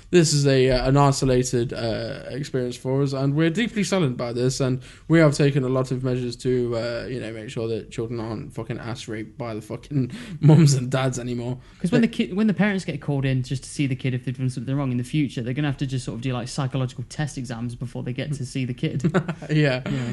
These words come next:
Speaker 1: The Rorschach fucking ink blots.
Speaker 2: That's
Speaker 1: "Is
Speaker 2: right.
Speaker 1: this your son?" "No, it's a butterfly."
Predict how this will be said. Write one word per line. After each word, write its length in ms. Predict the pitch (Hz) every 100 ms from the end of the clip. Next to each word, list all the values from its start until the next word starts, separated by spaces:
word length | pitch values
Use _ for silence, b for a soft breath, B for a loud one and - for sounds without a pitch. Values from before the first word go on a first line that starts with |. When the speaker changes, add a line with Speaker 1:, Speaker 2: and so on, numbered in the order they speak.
| -
Speaker 1:
The 120 | 147 160
Rorschach 560 | 170 151 156 123 143
fucking 300 | 147 139 143
ink 220 | 143 143
blots. 420 | 123 113 117 147 -
Speaker 2:
That's 220 | 170 123 -
Speaker 1:
"Is 40 |
Speaker 2:
right. 120 | 143
Speaker 1:
this 220 | 147 151
your 140 | 165 160
son?" 440 | - 160 180 160 -
"No, 100 | 170
it's 120 | 156
a 20 | 151
butterfly." 440 | 156 151 135